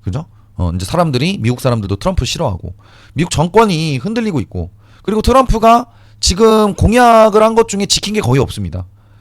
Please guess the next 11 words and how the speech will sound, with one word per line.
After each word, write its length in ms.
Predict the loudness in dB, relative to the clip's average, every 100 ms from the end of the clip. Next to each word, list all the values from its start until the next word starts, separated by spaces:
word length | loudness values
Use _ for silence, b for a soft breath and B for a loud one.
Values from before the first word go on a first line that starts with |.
| -4
전쟁도 720 | 0 2 2 2 4 4 2
끝내겠다고 560 | -4 -2 0 2 2
했지만 500 | 0 -4 -6 -4 -8
지금 220 | -8 -6 -4
전쟁이 540 | -2 -2 0 -2 -4
끝나지가 420 | -6 -4 -4 -2
않았죠. 320 | -2 -2 -2 -4
러시아 280 | -2 0
우크라이나 320 | -2 -2 -6 -4
전쟁 180 | -6
끝났습니까? 560 | -8 -8 -8 -8 -10 -12